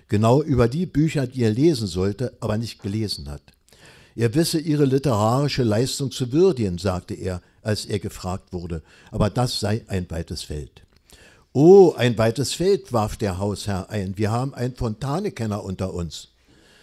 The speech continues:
„In ihrer Prosa“, half ihm seine Freundin aus der Patsche, „in ihrer Prosa spürt man auch die lyrische Komponente.“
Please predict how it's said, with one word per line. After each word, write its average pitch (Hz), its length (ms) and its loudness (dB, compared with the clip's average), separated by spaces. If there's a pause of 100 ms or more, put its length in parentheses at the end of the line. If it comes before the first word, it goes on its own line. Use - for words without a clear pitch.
(460)
„In 123 140 -2
ihrer 127 260 4
Prosa“, 135 640 -2 (880)
half 113 260 0
ihm 117 180 -2
seine 113 320 -2
Freundin 113 440 -6
aus 107 180 -6
der 101 120 -4
Patsche, 101 480 -8 (120)
„in 117 140 -6
ihrer 123 220 -2
Prosa 165 500 -2
spürt - 400 -2
man 160 160 -2
auch 147 160 -6
die 147 160 -4
lyrische 151 460 -2
Komponente.“ 98 760 -4